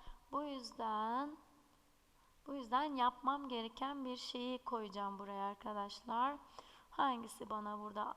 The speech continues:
doğru bir anlam sağlar bakalım. You must go out. Dışarı çıkmalısın. Sınavın varsa dışarı çıkmak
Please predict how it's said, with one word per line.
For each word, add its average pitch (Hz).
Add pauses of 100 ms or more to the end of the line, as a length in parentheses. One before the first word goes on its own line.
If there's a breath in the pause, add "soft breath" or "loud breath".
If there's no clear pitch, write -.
(160)
doğru 208
bir 196
anlam 196
sağlar 202
bakalım. 220 (560 loud breath)
You 302
must 285
go 269 (200)
out. 220
Dışarı 269
çıkmalısın. 214 (340 loud breath)
Sınavın 254
varsa 262
dışarı 233
çıkmak 247